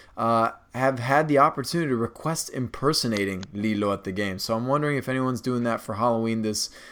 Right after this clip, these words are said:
this time around. Uh, a little weird, if you, if you ask me, uh, but ultimately, uh, whatever does the trick, and apparently, uh, they were able to get some, uh, you know, some energy from Lillo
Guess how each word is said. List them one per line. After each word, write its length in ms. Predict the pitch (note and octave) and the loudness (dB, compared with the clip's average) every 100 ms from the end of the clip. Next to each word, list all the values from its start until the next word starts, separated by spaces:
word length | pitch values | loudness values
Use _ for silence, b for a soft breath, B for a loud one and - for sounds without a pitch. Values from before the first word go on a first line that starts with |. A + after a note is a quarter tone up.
| B | B
this 200 | A2+ G#2+ | -4 -4
time 300 | - A2+ A2 | -2 0 2
around. 520 | G#2+ G#2+ G#2+ G#2+ G2+ | 2 2 2 0 -4
Uh, 380 | A2+ G#2+ G#2 G2+ | -4 -2 0 -2
a 20 | b b - | b b 0
little 200 | C3+ F#3 | 6 8
weird, 440 | E3+ F3+ F3 D3 - | 8 8 6 2 -8
if 160 | B2+ C3 | -8 -2
you, 160 | C3 | 0
if 220 | C3+ A#2+ B2 | 0 -4 -2
you 140 | B2+ | 0
ask 300 | B2+ C3 - | 0 0 -4
me, 360 | B2+ A#2 A2 - - | -2 -2 -2 -8 -6
uh, 280 | A2+ A2 G#2 | 0 0 0
but 440 | A2+ A#2 A2+ - - | 4 4 4 -2 -2
ultimately, 760 | B2 B2 B2 A#2+ A#2 A#2 G#2 b b b | -2 -2 -4 -2 2 2 0 b b b
uh, 200 | A2 A2 | -2 0
whatever 380 | A2+ B2 C3 B2 | 2 4 4 4
does 280 | A#2 A#2+ A2 | 2 0 0
the 80 | A2+ | -8
trick, 440 | - C3 B2 - - | 0 2 2 -4 -8
and 140 | A2+ | -6
apparently, 760 | G#2+ A#2+ B2 B2 A2+ G#2+ G#2 b b b | -4 -2 -2 -2 -2 -2 -2 b b b
uh, 240 | A2 G#2 G#2 | -6 -4 -2
they 180 | G2+ A2+ | 2 2
were 140 | A2+ | 4
able 220 | A2+ A2 | 2 -2
to 180 | - A2 | -4 -4
get 280 | A2 A2+ - | 0 0 0
some, 520 | - A#2 A2+ A2 G#2+ | -2 0 0 -2 -2
uh, 300 | G#2+ G#2 G#2 - _ - | -2 -2 -4 -8 _ -6
you 160 | A#2 | -4
know, 220 | G#2+ G2+ G#2 _ - | -2 -4 -8 _ -8
some 280 | - A#2+ - | -6 -4 -2
energy 600 | C3 C3 G#2+ A#2 A2+ G#2 | 0 0 0 0 0 -2
from 380 | - A#2+ A2+ | -4 -2 -2
Lillo 600 | A2+ B2+ C#3 B2+ A#2 A2+ | 0 2 4 4 4 0